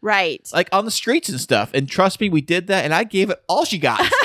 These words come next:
Speaker 2: All twenty miles in that thing, you know, but it didn't go very fast. But it was fun just cruising the thing around, you know, and, um,
Speaker 1: We went on one side of the island, and we had coffee. We walked around. We took a lot of pictures. We bought some cupcakes.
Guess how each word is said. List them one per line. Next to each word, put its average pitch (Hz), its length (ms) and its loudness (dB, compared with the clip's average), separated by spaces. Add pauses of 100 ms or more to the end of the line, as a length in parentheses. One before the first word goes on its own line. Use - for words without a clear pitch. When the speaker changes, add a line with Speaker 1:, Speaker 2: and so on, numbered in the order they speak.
(560)
Speaker 2:
All 185 180 0
twenty 226 280 -2
miles 190 300 2
in 147 60 0
that 127 240 2
thing, 135 220 0
you 139 80 -2
know, 139 180 0
but 143 100 -2
it 170 60 0
didn't 208 160 -2
go 165 60 2
very 135 160 0
fast. 131 280 0
But 214 100 -8
it 226 40 4
was 233 120 0
fun 208 340 0
just 165 260 -12
cruising 190 420 0
the 175 60 -8
thing 190 120 -2
around, 160 520 2
you 160 100 -4
know, 151 380 0
and, 139 400 -2
um, 123 400 -2
Speaker 1:
We 214 80 0
went 196 200 0
on 190 160 0
one 254 200 0
side 269 220 0
of 254 40 0
the - 140 0
island, 226 840 -2
and 190 580 -2 (220)
we 202 140 -4
had 170 240 0
coffee. 262 640 0
We 214 140 -2
walked 180 340 0
around. 233 580 2
We 202 100 -4
took - 220 -8
a 190 40 0
lot 160 200 0
of 180 80 -4
pictures. 220 720 0
We 196 80 0
bought 190 240 0
some 185 160 -4
cupcakes. - 840 -2